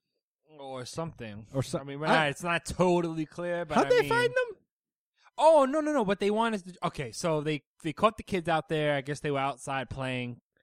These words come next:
Speaker 1: I mean, I don't know if these guys was out there like that, like that. No, no, no, no, no. Oh, I, I, listen, we don't know how the fuck he got there. We don't know. But the girl, the black wife,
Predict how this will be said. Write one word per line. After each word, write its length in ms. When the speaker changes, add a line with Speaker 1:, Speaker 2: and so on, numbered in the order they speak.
Speaker 1:
I 80
mean, 460
I 100
don't 140
know 160
if 80
these 180
guys 300
was 100
out 220
there 160
like 220
that, 200
like 220
that. 300
No, 180
no, 80
no, 220
no, 40
no. 220
Oh, 80
I, 640
I, 20
listen, 320
we 100
don't 140
know 100
how 100
the 60
fuck 260
he 100
got 200
there. 160
We 80
don't 220
know. 380
But 320
the 140
girl, 440
the 140
black 400
wife, 480